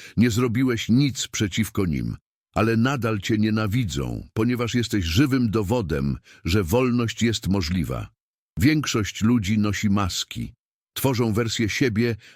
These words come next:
aby zadowolić innych, aby się dopasować, ukryć swoje słabości. Żyją w ciągłym teatrze, interpretując rolę, która ich zdaniem sprawi, że będą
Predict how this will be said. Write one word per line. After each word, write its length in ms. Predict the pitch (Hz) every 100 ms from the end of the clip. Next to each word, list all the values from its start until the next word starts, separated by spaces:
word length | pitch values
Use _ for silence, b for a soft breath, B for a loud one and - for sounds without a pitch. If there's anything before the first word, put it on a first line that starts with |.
| B
aby 240 | 98 110
zadowolić 640 | 98 104 101 107 101 - -
innych, 560 | 143 107 80 64 - - _
aby 220 | - 110 113
się 140 | 117
dopasować, 880 | 107 101 110 - 117 90 67 - - b b
ukryć 440 | 143 143 107 82 -
swoje 320 | - 95 87
słabości. 800 | - 90 80 69 - - 123 104 _ b b b
Żyją 420 | 80 131 139 123
w 80 | 98
ciągłym 480 | - 135 123 113 104
teatrze, 580 | 110 - 101 - - 92
interpretując 920 | 107 92 98 82 92 107 101 87 -
rolę, 400 | 92 113 110 107 - B B
która 280 | - 107 104
ich 260 | 135 113
zdaniem 540 | 85 78 120 107 98 95
sprawi, 440 | - 104 101 101
że 160 | 85 92
będą 500 | 98 95 78 87